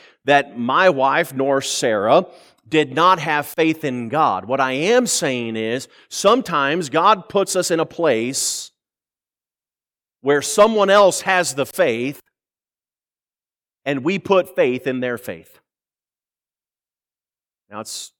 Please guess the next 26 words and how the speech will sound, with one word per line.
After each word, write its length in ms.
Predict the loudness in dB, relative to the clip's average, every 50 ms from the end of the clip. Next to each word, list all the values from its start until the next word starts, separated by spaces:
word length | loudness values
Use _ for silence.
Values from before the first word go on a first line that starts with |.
| _ -16
a 40 | -14
strange 460 | -12 -8 -6 -6 -6 -6 -8 -12 -8
thing 460 | -6 -4 -4 -4 -6 -10 -12 -14 -14
when 160 | -12 -12 -10
we 140 | -10 -12 -10
do 180 | -10 -12 -14 -14
that. 260 | -18 -20 -20 _ _ _ _ _ _ _ _ _ _ _ _ _ _ _ _ _ _ _ _ _ _ _ _ _ _ _ _ _ _ _ _
But 360 | 4 4 4 4 4 0 -6 -10
Sarah 340 | -4 0 2 4 4 4 2 0 _ -10
followed. 320 | -8 -8 -8 -8 -10 -14 _ _ _ _ _ _ _ _ _ _ _ _ _ _ _ _ _ _ _ _ _ _ _ _ _ _ _ _ _ _ _ _ _ _ _
She 160 | -8 -6 0
put 180 | 4 4 6 6
her 100 | 6 4 2 0 0
faith 140 | -2 0 -2
in 120 | -4 -4 -2
Abraham. 680 | -2 -2 -2 -2 -4 -4 -2 -2 -2 -2 -4 -6 -10 -14 _ _ _ _ _ _ _ _ _ _ _ _ _
Abraham 540 | 4 4 4 4 2 0 2 0 -2 -2 -2
said, 320 | -4 -2 0 0 0 0 -2
"Let's 200 | -4 -4 -6 -6
go," 580 | 0 2 4 6 6 6 4 4 2 -2 -10 _ _ _ _ _ _ _ _ -2
and 420 | 0 2 2 2 2 0 -2 -4
she 260 | -6 -4 -2 -2 -2
followed, 600 | -2 0 2 2 4 4 2 2 2 0 0 0
and 120 | -2 -4 -4
she 300 | -4 -4 -2 -4 -4 -6
traveled 880 | -8 -8 -6 -4 -2 0 0 0 0 0 0 2 2 2 2 0 -4